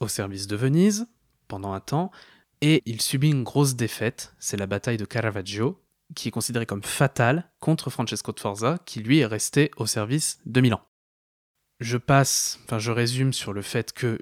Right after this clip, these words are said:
finalement c'est Sforza qui va réussir à se faire de facto proclamer duc, même s'il n'aura jamais vraiment le titre de duc approuvé par l'empereur du Saint-Empire romain germanique, mais Sforza devient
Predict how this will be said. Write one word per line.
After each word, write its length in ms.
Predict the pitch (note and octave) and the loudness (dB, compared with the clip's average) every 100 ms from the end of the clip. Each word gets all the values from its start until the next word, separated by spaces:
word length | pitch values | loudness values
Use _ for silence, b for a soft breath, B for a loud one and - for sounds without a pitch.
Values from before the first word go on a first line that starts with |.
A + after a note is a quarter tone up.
| - | -8
finalement 560 | - C#3 C3+ C3 C3 | -2 4 6 6 4
c'est 140 | B2+ A#2 | 2 0
Sforza 600 | - C3 A#2 A#2+ A#2+ A2 _ | 0 0 0 2 2 0 _
qui 160 | - A2 | -10 -4
va 400 | G#2 A#2 G#2+ _ | 0 0 0 _
réussir 500 | - A2 G#2 - A#2 | -6 -4 -2 -2 -2
à 40 | G#2 | -2
se 160 | - | -4
faire 320 | G2+ - A2 - | -8 -4 -4 -4
de 240 | F#2+ - C3+ | 0 6 6
facto 540 | - B2+ - - B2 | 6 0 0 2 2
proclamer 520 | - G2+ - G2+ G2+ | 0 -6 -2 -4 -2
duc, 360 | G2 A2 A#2 - | -2 -4 -4 -2
même 200 | G#2 G#2 | -2 -2
s'il 400 | - B2+ A2 G#2 | -2 -2 -2 -2
n'aura 200 | G2 F#2+ | -2 -2
jamais 260 | A2 G#2+ | -2 -2
vraiment 260 | A2 G#2 A2 | -2 -2 -2
le 100 | G#2 | -2
titre 340 | - G#2+ - | -4 -8 -8
de 80 | F#2+ | -8
duc 420 | F#2 G#2+ A#2+ - - _ _ | -6 -2 -4 -4 -14 _ _
approuvé 420 | - G#2+ - A2+ | -8 -6 -4 -2
par 180 | A#2 G2 | -2 -2
l'empereur 300 | G2 G2 A#2 | -2 -2 -2
du 80 | G2+ | -2
Saint-Empire 400 | F#2+ F#2+ F#2 G2+ | -4 -6 -8 -6
romain 180 | G2 F#2+ | -6 -6
germanique, 500 | F#2 F#2+ G#2 D#3+ - b b b b | -6 -4 -2 -4 -6 b b b b
mais 440 | A#2 A2 C#3+ - - _ _ _ _ _ - - | -2 6 6 6 -2 _ _ _ _ _ -20 -8
Sforza 640 | - - G#2 B2+ D3 - _ | -4 -2 2 4 2 0 _
devient 540 | A#2 B2 C#3+ C3 B2+ | -2 2 4 4 2